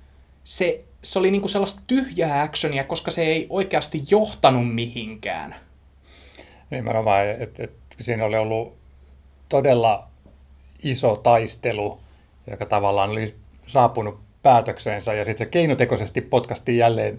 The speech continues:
Speaker 2: liikenteeseen. Et se oli tavallaan niinku täysin turha suvantovaihe siinä, joka olisi voinut jä-, jät-, olisi vaan jä-, jättänyt sen tekemättä.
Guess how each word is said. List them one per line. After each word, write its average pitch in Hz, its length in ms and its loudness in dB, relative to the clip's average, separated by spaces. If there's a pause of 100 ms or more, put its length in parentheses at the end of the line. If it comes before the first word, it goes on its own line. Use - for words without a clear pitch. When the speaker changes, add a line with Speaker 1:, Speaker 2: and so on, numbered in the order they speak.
(120)
Speaker 2:
liikenteeseen. 110 760 -4
Et 107 100 -10
se 123 80 -4
oli 113 100 -4
tavallaan 131 320 -2
niinku 131 140 -6
täysin 156 320 0
turha 131 280 -2
suvantovaihe 107 720 0
siinä, 107 400 -8 (520)
joka 120 120 -10
olisi 113 120 -4
voinut 113 220 0 (100)
jä-, 143 180 -6 (180)
jät-, 175 200 -10
olisi 226 160 -6
vaan 170 160 0
jä-, 214 180 2
jättänyt 226 360 -2
sen 220 120 -8
tekemättä. 123 600 -2